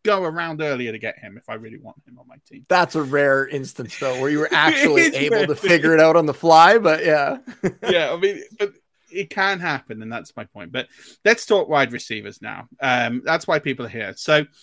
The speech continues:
Speaker 1: <laughs> we're gonna talk about, um, some of our favorites at A D P. And if you're, if you're watching this on Twitter and wanna get involved and ask some questions,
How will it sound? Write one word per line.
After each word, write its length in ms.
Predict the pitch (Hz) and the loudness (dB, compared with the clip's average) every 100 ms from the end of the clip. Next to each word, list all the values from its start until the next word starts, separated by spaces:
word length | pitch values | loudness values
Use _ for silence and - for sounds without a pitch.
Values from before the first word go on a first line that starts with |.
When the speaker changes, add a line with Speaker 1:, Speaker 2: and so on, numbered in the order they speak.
| 131 _ - | -20 _ -14
Speaker 1:
<laughs> 480 | - 202 - - - | -12 -10 -12 -14 -10
we're 120 | 151 | -8
gonna 220 | 143 175 214 | -4 -4 -2
talk 300 | 196 160 151 | -4 -4 -4
about, 420 | 127 120 113 - - | -4 -2 -4 -8 -8
um, 480 | 123 117 110 117 143 | -4 -4 -4 -8 -10
some 160 | 185 | -6
of 80 | 214 | -2
our 100 | 196 | -2
favorites 540 | 190 143 120 113 - | -2 -4 -6 -8 -10
at 100 | 139 | -8
A 160 | - 123 | -6 -8
D 140 | 113 | -10
P. 300 | 107 110 107 _ - - - | -12 -10 -10 _ -20 -20 -6
And 100 | 143 | -6
if 120 | 175 | -2
you're, 240 | 226 220 202 | -2 -4 -6
if 120 | 165 | -8
you're 120 | 170 190 | -4 -2
watching 320 | 180 160 156 | -2 -4 -8
this 180 | 143 143 | -8 -8
on 80 | |
Twitter 320 | 127 - 131 127 | -8 -6 -6 -4
and 80 | |
wanna 160 | 123 127 | -6 -6
get 140 | 120 | -4
involved 380 | 120 110 113 113 | -6 -4 -6 -6
and 120 | 123 | -6
ask 220 | 127 127 - | -4 -4 -6
some 100 | 123 | -6
questions, 640 | 127 113 - 127 120 - | -4 -4 -6 -10 -10 -18